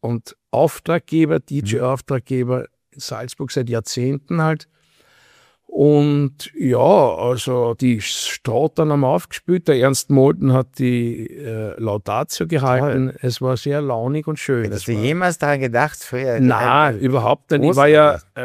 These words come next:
Speaker 1: ein wilder Bub aus der Großwildsiedlung.
Speaker 2: Mhm.
Speaker 1: Das habe ich überhaupt nicht gedacht, dass sowas kommen kann, ja.
Speaker 2: Du warst ja immer so sarkastisch früher, so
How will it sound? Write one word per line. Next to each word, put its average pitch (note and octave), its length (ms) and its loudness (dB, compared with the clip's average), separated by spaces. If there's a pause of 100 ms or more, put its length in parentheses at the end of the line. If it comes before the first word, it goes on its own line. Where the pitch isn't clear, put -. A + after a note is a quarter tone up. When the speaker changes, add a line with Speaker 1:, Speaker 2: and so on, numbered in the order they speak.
Speaker 1:
ein C3+ 180 -2
wilder D3+ 280 0
Bub D3+ 320 -4
aus C#3+ 140 -2
der C#3+ 100 -6
Großwildsiedlung. C#3+ 1000 -6
Speaker 2:
Mhm. C#3+ 40 -12
Speaker 1:
Das B2 240 -4
habe A#2 120 0
ich - 20 2
überhaupt A#2 260 -4
nicht C3 260 -2
gedacht, A2 460 -2
dass A#2+ 140 -2
sowas A2 420 -6 (260)
kommen A2 400 -2
kann, G#2 400 -8
ja. A#2 220 -2 (240)
Speaker 2:
Du G#2+ 80 -6
warst G#2+ 140 0
ja A#2 80 -2
immer B2 160 -2
so A2 100 -8
sarkastisch G#2 680 -10
früher, B1 320 -12
so D#2+ 200 -12